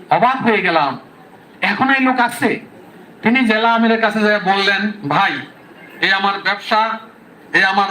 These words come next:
দোকান, দোকানে এই পরিমাণ সম্পদ আছে, আমার এই টাকা ব্যাংকে আছে, সব কিছু, each and everything।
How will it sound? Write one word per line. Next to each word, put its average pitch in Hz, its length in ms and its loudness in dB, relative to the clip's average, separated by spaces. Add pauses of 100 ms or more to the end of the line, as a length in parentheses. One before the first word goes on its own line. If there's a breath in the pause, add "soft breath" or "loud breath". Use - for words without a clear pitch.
দোকান, 214 480 -2 (380)
দোকানে 202 400 0
এই 202 80 -2
পরিমাণ 196 320 2
সম্পদ 202 420 -2
আছে, 233 380 -2 (880)
আমার 185 320 0
এই 202 160 0
টাকা 208 240 0
ব্যাংকে 208 400 -2
আছে, 240 420 -2 (680)
সব 311 680 2 (120)
কিছু, 285 200 0
each 285 280 2
and 285 160 2
everything। 269 600 0